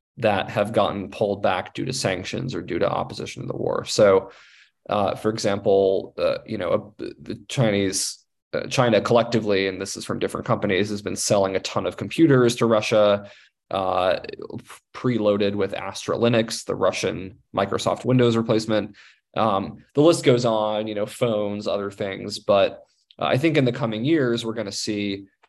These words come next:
uh, two things. We're gonna see more Russian dependence on Chinese tech because they're getting cut off, and more, which you referenced, I P theft from Russia. Uh, you know, Russian I P theft through cyberspace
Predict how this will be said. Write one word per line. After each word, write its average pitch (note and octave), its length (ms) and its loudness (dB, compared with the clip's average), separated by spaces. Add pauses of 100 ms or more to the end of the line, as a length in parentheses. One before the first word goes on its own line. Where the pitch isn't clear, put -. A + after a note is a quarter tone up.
(300)
uh, G#2 260 0
two - 220 0
things. C3+ 340 2
We're A#2 80 -2
gonna G#2 140 -2
see G#2+ 200 -6
more G#2+ 720 0
Russian G#2+ 340 -6
dependence G2+ 500 -6
on G2 280 -4
Chinese F2+ 360 -4
tech - 340 -6 (320)
because G2+ 280 -2
they're F#2+ 120 2
getting F#2 220 -2
cut F2 200 0
off, G2 280 0 (440)
and C3 340 4
more, G2+ 460 6
which G#2 180 -4
you G#2+ 60 -4
referenced, G2 600 -2
I F#2 120 -4
P - 180 0
theft F2 240 -2
from E2 140 -8
Russia. - 360 -4 (760)
Uh, G2+ 560 2 (340)
you B2 100 2
know, F#2 300 0
Russian B2+ 880 0 (100)
I A2 160 -2
P A2 260 -4
theft G#2 380 -4
through G#2 140 -4
cyberspace F#2+ 1040 -2